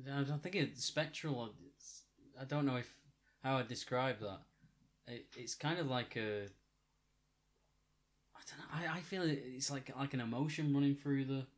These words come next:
through the song. I don't know if I see it as spectral though.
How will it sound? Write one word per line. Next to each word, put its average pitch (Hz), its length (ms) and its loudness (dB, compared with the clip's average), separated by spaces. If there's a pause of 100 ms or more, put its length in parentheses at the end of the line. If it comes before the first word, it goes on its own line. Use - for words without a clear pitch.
(760)
through 139 180 4
the 135 80 4
song. 123 420 0 (1120)
I 127 40 0
don't 156 100 4
know 151 80 4
if 143 100 2
I 147 40 2
see 143 200 4
it 127 60 4
as 123 100 -2
spectral 135 540 -2
though. 123 180 -2